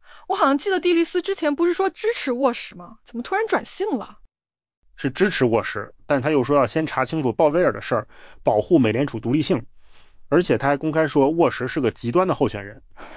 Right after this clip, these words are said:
Speaker 2: 这矛盾的说法搞不懂他到底想干嘛。
Speaker 1: 那贝森特怎么回应的？总不能这么看着提名卡着吧？
Speaker 2: 贝森特就反问啊，说为什么不先启动听证会，一边开一边等调查结果呢？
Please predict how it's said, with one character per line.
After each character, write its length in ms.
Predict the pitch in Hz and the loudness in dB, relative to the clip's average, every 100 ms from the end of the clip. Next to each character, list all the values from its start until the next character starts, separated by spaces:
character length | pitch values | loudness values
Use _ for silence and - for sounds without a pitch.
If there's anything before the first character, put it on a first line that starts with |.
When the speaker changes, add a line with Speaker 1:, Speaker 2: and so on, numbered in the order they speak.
| - | -6
Speaker 2:
这 100 | - | 0
矛 200 | 170 120 | 4 4
盾 120 | 170 208 | 4 2
的 60 | |
说 160 | 185 196 | 2 2
法 220 | 135 110 | 2 0
搞 160 | 117 107 | -2 -2
不 80 | 190 | 0
懂 180 | 110 - | -2 -4
他 120 | 160 | -2
到 120 | 160 | -2
底 100 | 139 | -2
想 120 | 135 | -4
干 140 | 107 101 | -4 -6
嘛。 220 | 95 117 _ _ _ _ _ _ - | -8 -14 _ _ _ _ _ _ -6
Speaker 1:
那 80 | 320 | 0
贝 140 | 349 | 2
森 120 | 349 359 | 4 4
特 120 | 339 | 2
怎 80 | 196 | 0
么 60 | |
回 200 | - 185 | -4 0
应 160 | 226 202 | 0 0
的？ 220 | - - - | -4 -12 -4
总 140 | 226 | 2
不 40 | 247 | 4
能 120 | 330 | 4
这 80 | 349 | 4
么 60 | 277 | 2
看 200 | 370 262 | 2 0
着 60 | |
提 160 | - 226 | 0 -2
名 100 | 254 | -2
卡 260 | - - - | -2 -6 -8
着 60 | |
吧？ 240 | - - - _ _ _ _ _ _ - - | -12 -14 -18 _ _ _ _ _ _ -20 0
Speaker 2:
贝 100 | 214 | 2
森 120 | 233 | 4
特 100 | 233 | 4
就 80 | 170 | 4
反 220 | - 104 | 0 0
问 160 | 143 175 | 2 2
啊， 200 | 104 - - | 0 -8 -10
说 160 | - 208 | -4 2
为 180 | 254 | 2
什 100 | 135 | 4
么 80 | 127 | 2
不 120 | 147 | 2
先 320 | 156 - 214 220 | 0 2 2 2
启 180 | - | -2
动 160 | - 127 | -2 -2
听 160 | - 196 | 0 2
证 160 | 185 | 4
会， 220 | 202 127 - - | 4 0 -4 -6
一 140 | 175 | 0
边 220 | 160 185 | 2 2
开 300 | 180 - 196 | 0 0 2
一 200 | 190 175 | 2 2
边 240 | 135 165 165 | 2 2 0
等 160 | 113 104 | -2 0
调 120 | 135 | 0
查 120 | 131 | 0
结 160 | 135 160 | -2 0
果 160 | 139 | 0
呢？ 220 | 98 113 | -2 -8